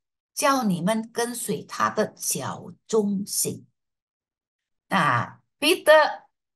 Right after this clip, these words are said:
前书告诉我们，有的时候我们说，“我很久忍耐，我一直忍耐他，我一直很忍耐。”忍耐什么？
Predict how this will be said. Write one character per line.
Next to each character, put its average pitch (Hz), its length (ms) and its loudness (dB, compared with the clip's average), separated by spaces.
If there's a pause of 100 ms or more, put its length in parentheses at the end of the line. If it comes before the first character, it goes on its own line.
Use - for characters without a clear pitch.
(120)
前 202 280 0
书 247 400 -2
告 247 220 2
诉 240 240 -2
我 156 180 0
们， 127 320 -10 (1160)
有 208 180 2
的 277 140 2
时 247 200 0
候 240 280 -2
我 202 100 0
们 196 160 -6
说 233 260 -8
，“我 220 540 0
很 - 320 -12 (220)
久 254 320 -6
忍 269 240 -6
耐， 277 340 -8 (120)
我 226 280 -2
一 339 100 -10
直 330 200 -4
忍 226 160 -4
耐 277 180 0
他， - 420 -2
我 208 200 -6
一 277 80 -14
直 285 140 -6
很 - 440 -8 (120)
忍 240 440 2
耐。” 269 380 -2 (920)
忍 226 240 2
耐 359 160 -4
什 - 180 0
么？ 240 540 -2